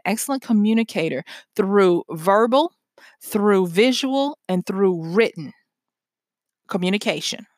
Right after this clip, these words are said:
All right. So let's get back to one of these bases. Y'all, I'm giving y'all stuff that is very expensive to learn. Very expensive, that people spend fortunes on learning. And so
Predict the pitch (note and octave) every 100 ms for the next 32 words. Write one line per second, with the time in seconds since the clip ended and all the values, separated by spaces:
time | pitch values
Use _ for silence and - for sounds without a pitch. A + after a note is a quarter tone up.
0 | _ - E3 G#3 A3 - - F#3 G#3 -
1 | B3+ A#3+ A#3 - G3+ - - - F#3+ G#3+
2 | A3 G3+ F#3+ F#3 F3 F#3 G#3 C4+ B3+ G#3+
3 | G3 F3+ F3+ F3+ - E3+ D#3+ - - _
4 | G#3 F3+ E3+ E3 E3+ F#3 F#3+ F#3+ E3+ -
5 | - - E3+ - D#3+ E3 - E3 D3 A2+
6 | - - _ _ _ E3 D#3+ F3 G3+ G3
7 | C#3 - F3 D3+ D#3+ - - A#3 A3+ A#3
8 | A3 - - - - - G#3 G3 F3 F3
9 | E3+ _ _ _ _ _ _ _ - -
10 | B3 A#3 A3 - C3+ D3+ - F#3 F3 F3
11 | F#3 E3 - A3 _ - E3 E3 E3 -
12 | D#3 D3+